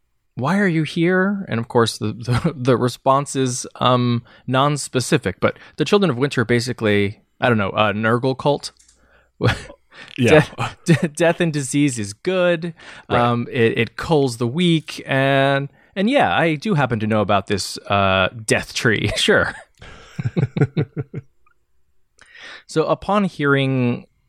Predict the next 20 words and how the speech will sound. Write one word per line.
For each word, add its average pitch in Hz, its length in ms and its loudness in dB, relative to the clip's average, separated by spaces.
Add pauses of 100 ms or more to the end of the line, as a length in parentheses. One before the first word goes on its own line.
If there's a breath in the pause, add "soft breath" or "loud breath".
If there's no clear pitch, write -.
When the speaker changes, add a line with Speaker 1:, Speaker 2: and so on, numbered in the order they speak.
Speaker 1:
uh, 107 220 2
all 131 180 4
of 113 80 0
this 120 160 0
information 107 500 0
about 104 260 0
making 101 260 -2
magic 110 300 -2
items 131 300 2
out 92 100 -2
of 87 80 -6
the 87 80 -6
substance, - 500 -4
Lenore 147 420 0
taps - 340 -2
into 123 220 -2
her 107 120 0
black 110 380 -4
market 110 300 0
contacts. - 640 -8